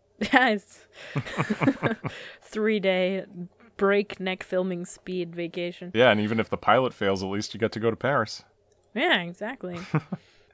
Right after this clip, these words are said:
Speaker 2: So, of course, Agent Ward has to fight his way out of the building. He goes to the roof and he's rescued by a helicopter. And we then cut to the office of Agent Maria Hill,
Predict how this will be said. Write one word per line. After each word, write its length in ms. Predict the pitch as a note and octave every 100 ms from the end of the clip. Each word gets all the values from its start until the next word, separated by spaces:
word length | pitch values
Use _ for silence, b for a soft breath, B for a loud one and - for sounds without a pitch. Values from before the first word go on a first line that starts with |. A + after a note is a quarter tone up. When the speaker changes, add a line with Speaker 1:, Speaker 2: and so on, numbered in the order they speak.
| b b b b b
Speaker 2:
So, 180 | - G3
of 140 | D#3+
course, 440 | - F3 D3+ - - _ _
Agent 300 | E3+ D#3+ C#3+
Ward 200 | C3 B2
has 160 | A#2 G#2+
to 100 | G#2
fight 320 | - G2+ F2+
his 160 | F#2 E2
way 440 | F2 E2+ F2 E2 _
out 220 | - F#2+ F2+
of 100 | E2
the 60 |
building. 520 | F#2+ D3+ C#3 C3+ C3+
He 180 | B2 A2+
goes 260 | G#2+ G#2+ G2+
to 100 | G#2+
the 80 | G#2
roof 360 | B2+ C3 A#2+
and 80 | G#2
he's 180 | F#2+ F2
rescued 540 | G2 G2+ - G#2 F#2+
by 180 | F#2+ F#2
a 80 | F#2
helicopter. 760 | F#2+ F#2 - F#2 E2+ F#2 F2 - _ -
And 440 | G#2+ G#2 G#2 G#2
we 220 | B2+ D3 D#3
then 240 | G#3+ C4+
cut 220 | - A3
to 100 | -
the 140 | C#3+ C3
office 420 | C3 C3 A#2+ -
of 220 | A2 G#2
Agent 480 | - A2 G#2+ G#2+ -
Maria 480 | G2+ G#2+ A2 A2 G2+
Hill, 500 | - G2+ E2+ E2+